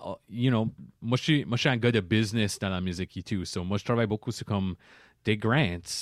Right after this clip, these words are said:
et des applications pour les festivals, puis travailler avec des partenariats pour faire des projets. So,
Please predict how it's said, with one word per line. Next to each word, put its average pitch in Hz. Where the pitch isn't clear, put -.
et 101
des 101
applications 127
pour 131
les 131
festivals, 127
puis 98
travailler 120
avec 123
des 127
partenariats 143
pour 101
faire 113
des 120
projets. 131
So, 101